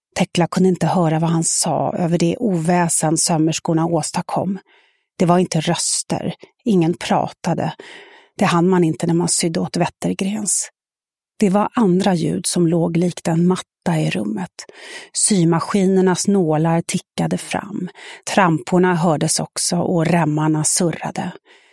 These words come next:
Tekla såg bara Georgs rygg och hans armar, men hon uppfattade att han höll något i händerna och att han inte var nöjd. Hon undrade vad den andra misslyckats med. Hon undrade också varför Georg tog sig så god tid att förklara för den andra.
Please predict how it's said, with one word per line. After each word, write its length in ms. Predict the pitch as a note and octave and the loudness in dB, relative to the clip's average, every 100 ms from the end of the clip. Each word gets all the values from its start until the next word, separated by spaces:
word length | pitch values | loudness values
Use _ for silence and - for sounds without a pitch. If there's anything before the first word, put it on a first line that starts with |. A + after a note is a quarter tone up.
| _ _ | _ _
Tekla 460 | - - - G#3+ G3+ | -2 -2 -2 0 2
såg 400 | - - F#3+ E3 | 0 2 2 2
bara 240 | E3 D3 | 2 2
Georgs 640 | D#3 F3 E3 D#3 D#3+ D#3+ F#3+ | 2 2 4 2 0 0 0
rygg 380 | F3+ F3 D#3+ | 0 0 -2
och 60 | E3+ | -2
hans 240 | D#3 D3+ | 0 -2
armar, 680 | - F#3 D#3+ E3+ E3+ - F#3+ - - - - - | -2 -2 -2 0 -2 -2 -6 -10 -16 -20 -20 -6
men 220 | - F#3 | 2 4
hon 200 | F#3 F#3 | 4 2
uppfattade 680 | A3+ - - G#3+ - - D#3 | 0 -2 -4 -4 -2 -2 0
att 140 | E3 - | -2 -2
han 160 | F#3 | -2
höll 320 | D#3+ A3 E3+ | 0 0 2
något 280 | E3 E3 - | 0 -2 -2
i 20 | |
händerna 600 | E3+ F#3 F#3 E3 - - F3+ - - - | -2 0 0 0 -2 -4 -8 -12 -20 -12
och 100 | - | -4
att 160 | E3+ - | -4 0
han 120 | F#3+ | 2
inte 220 | F3 - | 2 2
var 140 | E3 F3 | 2 2
nöjd. 520 | F3+ D#3 - F#3 F3+ - - _ _ _ _ _ | 2 2 -2 -4 -6 -10 -16 _ _ _ _ _
Hon 140 | - F#3 | -2 0
undrade 520 | A#3+ F#3 D#3+ F#3+ F#3 | 2 2 2 0 0
vad 180 | E3 D#3+ | 2 2
den 160 | D#3 | 2
andra 440 | F3+ F#3 D#3+ E3 F3 | 2 2 0 0 0
misslyckats 800 | F3+ - - - - G3 - - | 2 2 -2 -4 -8 -8 -6 -6
med. 160 | A3+ F3+ - - - _ _ _ | -6 -8 -16 -20 -20 _ _ _
Hon 180 | - G#3 | -2 0
undrade 460 | A#3+ F#3 E3+ F3+ | 2 2 0 0
också 440 | - - - - F3 | -2 -4 -6 -2 0
varför 380 | F3 E3+ - F#3 | 0 0 -2 -2
Georg 440 | F3 G#3 F#3+ E3 | 0 2 2 0
tog 260 | - F#3 - | -2 -4 -2
sig 200 | F3 F3 | 0 0
så 100 | F3+ | -2
god 380 | E3+ G3 F#3 | 0 -2 -2
tid 320 | - G3 E3+ E3 | -2 0 0 0
att 80 | |
förklara 600 | - G3+ - G#3+ F#3 E3 | -2 -4 -2 0 0 -2
för 180 | E3 - | -4 -4
den 160 | E3+ - | -2 -2
andra. 460 | F3+ F#3 G#3 A3 | -2 -4 -6 -8